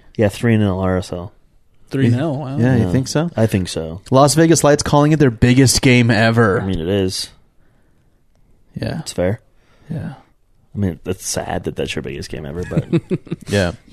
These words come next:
Speaker 3: And we'll be recapping that game, guys, so expect a recap of the Open Cup. And also, I just wanna shout out real quick, uh, Kyle Ireland from K S L Sports. Uh, he sits up in the press box with you guys. If you guys,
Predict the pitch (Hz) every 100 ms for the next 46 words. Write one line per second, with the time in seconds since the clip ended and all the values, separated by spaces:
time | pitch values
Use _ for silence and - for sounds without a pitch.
0 | - - - 117 120 147 160 147 143 143
1 | 135 143 127 120 120 117 123 120 123 -
2 | 117 110 - - 123 123 117 - - -
3 | 113 110 117 123 - 120 117 113 - -
4 | 113 113 113 120 - 107 110 - 117 -
5 | 107 107 - 156 151 - - - - -
6 | - 107 117 117 113 113 117 135 170 -
7 | 185 165 151 - 202 - - 180 185 170
8 | 123 165 185 - 151 151 - - - -
9 | 117 120 117 - - 139 160 180 180 160
10 | - 127 151 135 113 104 101 107 - -
11 | - 107 110 123 117 - 113 - - 107
12 | 113 - - - - - - 107 113 139
13 | 190 175 208 175 - 143 - 127 117 120
14 | - 101 104 104 107 120 123 135 131